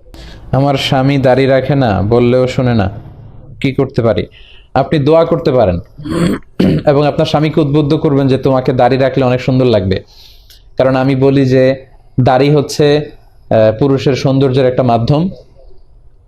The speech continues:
আহ, কারণ সিংহের কিন্তু কেশর থাকে, আমি বলি সিংহের গায়ে এই গলার এদিকে অনেক কেশর থাকে। So পুরুষ হচ্ছে সিংহ,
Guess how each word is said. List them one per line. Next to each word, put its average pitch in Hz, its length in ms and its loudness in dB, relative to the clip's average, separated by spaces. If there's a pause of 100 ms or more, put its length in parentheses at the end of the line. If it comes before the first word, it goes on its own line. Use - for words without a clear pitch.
(240)
আহ, 107 300 2
কারণ 113 420 0 (560)
সিংহের 170 520 2
কিন্তু 165 280 0
কেশর 151 360 0
থাকে, 135 280 0
আমি 117 140 0
বলি 107 320 0 (100)
সিংহের 143 580 2
গায়ে 123 500 2 (460)
এই 113 120 2
গলার 127 280 4
এদিকে 123 260 2
অনেক 123 220 0
কেশর 131 300 0
থাকে। - 320 -4 (420)
So 156 60 0
পুরুষ 175 320 2
হচ্ছে 170 260 0
সিংহ, 156 460 0